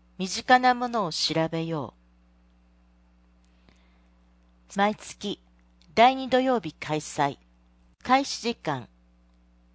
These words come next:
十三時三十分から。参加無料。三月はお休みです。バックヤードツア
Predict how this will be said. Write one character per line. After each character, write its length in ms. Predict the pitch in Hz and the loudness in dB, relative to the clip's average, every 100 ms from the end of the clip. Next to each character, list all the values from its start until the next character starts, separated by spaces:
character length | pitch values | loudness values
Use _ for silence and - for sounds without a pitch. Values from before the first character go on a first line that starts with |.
| _ | _
十 200 | - 302 | -2 0
三 300 | 285 202 160 | 0 -2 -6
時 80 | 135 | -8
三 320 | 135 - 196 | -8 -2 -2
十 140 | 202 214 | -2 -10
分 320 | _ 151 123 | _ -14 -12
か 160 | - 117 | -12 -12
ら。 160 | - _ _ _ _ _ _ _ _ - _ - | -14 _ _ _ _ _ _ _ _ -20 _ -14
参 340 | - 190 196 - | 0 0 0 -4
加 220 | 196 185 - _ - | -4 -4 -4 _ -18
無 120 | 147 147 | -14 -6
料。 340 | 156 147 - _ _ _ _ _ _ _ _ _ _ _ _ _ _ | -4 -4 -6 _ _ _ _ _ _ _ _ _ _ _ _ _ _
三 340 | - - 294 240 | -2 4 4 4
月 300 | 180 - 127 | -4 -6 -8
は 160 | 120 - _ _ | -8 -8 _ _
お 60 | 156 | 0
休 300 | 170 - 180 | 0 0 -6
み 140 | 170 | -10
で 140 | 151 165 | -8 -10
す。 300 | - - - _ _ _ _ _ _ _ _ _ _ _ _ _ _ _ | -12 -20 -20 _ _ _ _ _ _ _ _ _ _ _ _ _ _ _
バ 140 | 196 208 | 2 2
ッ 20 | - | -2
ク 120 | - | 0
ヤ 180 | 277 285 | 6 8
ー 40 | 269 | 8
ド 120 | 269 | 4
ツ 320 | - - 240 | 0 0 2
ア 200 | 160 113 | 2 0